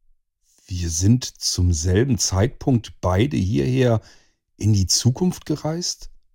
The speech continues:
Aber wie soll das passiert sein? Ich war allein, das weiß ich ganz genau.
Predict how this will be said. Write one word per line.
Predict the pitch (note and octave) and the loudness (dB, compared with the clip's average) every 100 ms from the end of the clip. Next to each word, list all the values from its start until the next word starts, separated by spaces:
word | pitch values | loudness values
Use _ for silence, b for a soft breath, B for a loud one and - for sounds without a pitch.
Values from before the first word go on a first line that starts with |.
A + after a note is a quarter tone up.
| _ | _
Aber | - F#2+ G2 F2+ | -2 2 2 2
wie | A#2 | 2
soll | A#2 A#2+ | 4 2
das | A2 - | 0 -2
passiert | - G2+ - D#3+ A3 | -2 -2 -2 -4 -4
sein? | - A#2 G#2+ A2 b b b b b _ | -2 2 4 2 b b b b b _
Ich | - - | -6 2
war | D3+ B2+ | 2 4
allein, | A2+ C3 G3+ D#3 | 4 4 2 0
das | G#2 - | 0 2
weiß | A#2+ A#2 | 2 2
ich | A2+ | 0
ganz | B2 A#2 - | 0 0 2
genau. | A2+ E3 F#3 F2+ | 2 2 0 -4